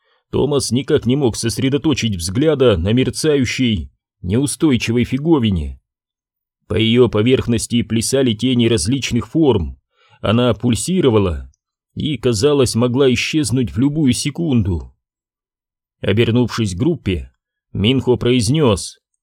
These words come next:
«Жду на той стороне, Шанки!»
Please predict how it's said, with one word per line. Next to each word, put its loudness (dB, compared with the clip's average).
«Жду 0
на 2
той 6
стороне, 4
Шанки!» 0